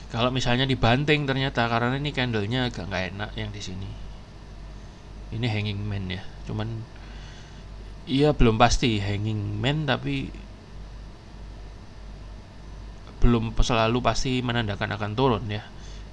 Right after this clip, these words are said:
Tapi kan bisa jadi. Jadi kalau terjadi kebanting sampai sini ya Anda nunggunya di sini. Kalau Anda berani ambil resiko cepat ya Anda bisa masuk di daerah sini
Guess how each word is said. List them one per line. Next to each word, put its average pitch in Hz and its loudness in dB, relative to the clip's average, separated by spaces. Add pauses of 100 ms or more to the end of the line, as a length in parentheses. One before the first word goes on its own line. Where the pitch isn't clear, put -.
(800)
Tapi 107 -4
kan 127 2
bisa 113 4
jadi. 98 0 (140)
Jadi 107 0 (160)
kalau 113 2
terjadi 110 0
kebanting 104 -2
sampai 101 -2
sini 107 -2
ya 101 -2
Anda 104 -4
nunggunya 101 -4
di 98 -6
sini. 113 -2 (920)
Kalau 139 8
Anda 127 6
berani 107 2
ambil 107 2
resiko 107 0
cepat 131 2 (160)
ya 104 -2
Anda 104 -2
bisa 107 -4
masuk 101 -4
di 107 -8
daerah 98 -6
sini 101 -6